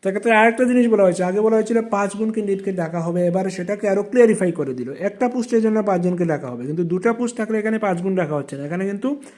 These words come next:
আহ, one is to four করা হচ্ছে, অর্থাৎ আটজনকে ডাকা হচ্ছে। তিনটা পোস্ট থাকলে সেখানে কিন্তু তিন গুণ, অর্থাৎ নজনকে ডাকা হচ্ছে।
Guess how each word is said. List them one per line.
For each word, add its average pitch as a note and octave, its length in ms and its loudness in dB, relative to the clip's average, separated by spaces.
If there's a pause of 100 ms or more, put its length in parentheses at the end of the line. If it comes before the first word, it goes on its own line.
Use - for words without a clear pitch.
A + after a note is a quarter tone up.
(300)
আহ, E3 80 -4
one F#3 180 2
is F#3+ 80 -6
to G#3 80 0
four F3+ 240 2
করা D3 140 0
হচ্ছে, C#3 180 -6
অর্থাৎ F3 220 -6
আটজনকে E3+ 460 2
ডাকা C3 220 -8
হচ্ছে। - 280 -20 (440)
তিনটা A3 260 2
পোস্ট A3+ 240 -2
থাকলে A3 240 -4
সেখানে G#3 300 -4
কিন্তু A3 420 -4 (300)
তিন G#3+ 200 4
গুণ, D3 220 2
অর্থাৎ D3+ 280 -8 (100)
নজনকে F3 560 2 (360)
ডাকা C#3+ 300 -4
হচ্ছে। A2 360 -20